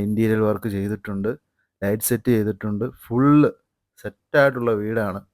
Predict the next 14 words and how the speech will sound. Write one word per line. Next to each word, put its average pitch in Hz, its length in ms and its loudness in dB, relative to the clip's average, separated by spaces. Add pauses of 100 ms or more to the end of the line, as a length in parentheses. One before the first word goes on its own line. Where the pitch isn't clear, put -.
(1400)
നല്ല 101 180 -6 (360)
ലൈറ്റ് 104 380 -2
സെറ്റിങ്ങും 107 440 -4 (420)
മറ്റും 101 300 -4
എല്ലാം 110 300 -2
റെഡിയായി 107 400 -2
കിടക്കുന്നൊരു 101 480 -8
വീടാണ്. 101 340 -12 (1000)
ഒന്നര 113 260 -4 (180)
കോടി 113 300 0
രൂപ 110 140 -4 (680)
മുടക്കി 107 380 -6 (260)
പണിതിട്ടുള്ള 127 640 -4
വീടാണ്. 92 320 -6